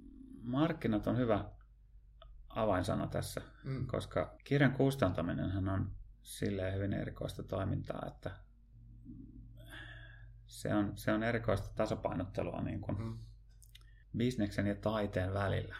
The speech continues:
Speaker 2: Aivan.
Speaker 1: tietyssä mielessä.
Speaker 2: Mm.
Speaker 1: No, tämäkin on tietynlainen kärjistys, koska totta kai on kustantamista, joka keskittyy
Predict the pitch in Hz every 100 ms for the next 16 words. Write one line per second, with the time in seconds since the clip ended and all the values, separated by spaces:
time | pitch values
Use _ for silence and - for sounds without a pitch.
0 | - 104 107 110 - 139 95 - - -
1 | - 113 107 - - - - - - -
2 | - 87 90 - - - - 101 95 95
3 | 98 98 101 98 98 - - 101 104 110
4 | 107 104 - - 98 - 95 95 95 -
5 | - - 95 - - - - 107 - 92
6 | 92 - - - - - - - - -
7 | - - 90 -